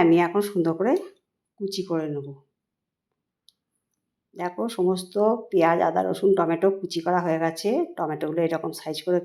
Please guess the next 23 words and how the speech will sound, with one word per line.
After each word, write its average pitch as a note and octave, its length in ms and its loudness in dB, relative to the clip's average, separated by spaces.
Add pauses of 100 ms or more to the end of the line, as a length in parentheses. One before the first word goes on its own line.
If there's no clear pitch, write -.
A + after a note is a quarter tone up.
(160)
কেটেছি F#3 480 -8
আর G#3 140 0
পেঁয়াজগুলোকে D#3+ 560 -6
এরকম F#3 280 2
কুচি D#3+ 300 -8
করে D3+ 200 -4
নিয়েছি, C#3 260 -6 (760)
আর D3 180 -14
রসুন, G#3 320 -2 (280)
আদা D3+ 180 -2 (120)
ঠিক G#3+ 140 -6 (120)
এরকম D3+ 360 -2
করে G#3+ 140 -2 (120)
কুচি G3 280 -8
করে C#3+ 200 -4
নিয়েছি। C#3+ 240 -6 (1700)
এবারে G3 360 2 (260)
একটা F#3+ 240 0 (120)
মিক্সিং F3+ 360 8 (120)
জার D#3 180 2 (100)
নিয়ে G#3 200 8 (640)
রসুন E3 520 -2 (200)
আর D#3 80 -4